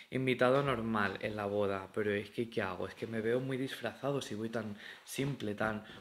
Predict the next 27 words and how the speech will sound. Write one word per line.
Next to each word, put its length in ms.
un 180
traje, 320
una 160
camisa 360
y 60
ya, 260
lo 120
siento. 400
Y 160
lo 120
que 140
más 440
ilusión 360
me 80
hace 220
enseñaros 420
y 40
lo 120
que 80
más 180
me 120
gusta 200
de 100
todo 180
el 120
look 200
y 260